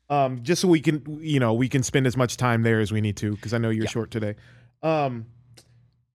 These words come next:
Speaker 1: but anyway, uh, obviously the big one, Spider-Man No Way Home.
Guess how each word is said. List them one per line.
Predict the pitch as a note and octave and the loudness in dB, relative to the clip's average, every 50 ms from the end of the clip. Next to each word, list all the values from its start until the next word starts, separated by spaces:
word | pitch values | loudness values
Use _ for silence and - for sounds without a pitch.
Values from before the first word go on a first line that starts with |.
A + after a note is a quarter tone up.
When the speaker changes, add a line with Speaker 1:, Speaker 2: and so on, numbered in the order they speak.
| _ - | _ 2
Speaker 1:
but | G3+ A3+ | 4 4
anyway, | C4 B3+ G#3+ F3 E3+ E3 E3 - | 6 8 8 8 8 8 8 6
uh, | - E3+ D#3+ D#3 D#3 D3+ D3+ D3 D3 D3 D3 D3 D3 D3 C#3+ C#3+ C#3+ C#3 | 6 6 8 8 8 6 6 6 6 6 6 6 6 6 6 6 4 6
obviously | C3+ D3 E3 F3 - - F3 | 6 6 6 4 4 2 2
the | D3+ D3 | 2 4
big | B2 D3+ D3 B2 | 4 4 4 4
one, | D3+ D3 D#3 E3 E3+ F3+ | 4 4 4 4 2 0
Spider-Man | E3+ - - - C3+ C#3 D3 C#3+ C#3+ C#3 C#3 C#3 C3+ C#3 C#3 | -4 0 2 4 4 6 6 4 4 4 4 4 2 2 2
No | C3+ B2+ | 4 4
Way | C3+ D3+ D3 | 4 4 4
Home. | B2+ A#2 A2+ A#2 C3+ | 2 2 0 0 -2